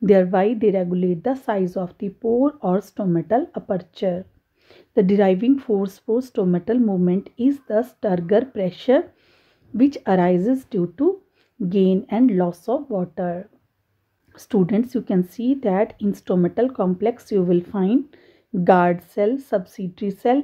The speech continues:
and pore. And you can see that the middle portion is pore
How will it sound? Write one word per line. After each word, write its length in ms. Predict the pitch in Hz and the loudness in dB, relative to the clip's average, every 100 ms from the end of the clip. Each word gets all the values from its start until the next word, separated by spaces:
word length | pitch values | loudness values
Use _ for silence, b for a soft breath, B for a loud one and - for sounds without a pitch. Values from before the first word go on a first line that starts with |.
| - | -2
and 280 | 185 226 - | -4 -4 -2
pore. 340 | 196 165 170 - _ b b b | -2 0 -4 -12 _ b b b
And 200 | - 196 | -4 0
you 120 | 185 196 | 0 0
can 220 | 196 185 | 2 0
see 300 | - 233 262 | 0 -2 -2
that 420 | 240 175 196 277 _ _ _ _ | 0 0 0 -4 _ _ _ _
the 180 | 208 196 | 2 4
middle 360 | 196 196 185 247 | 4 2 2 2
portion 480 | 240 190 - 196 196 | 2 0 0 -4 -4
is 220 | 202 180 | -6 -6
pore 500 | _ - 180 175 269 | _ 2 4 4 2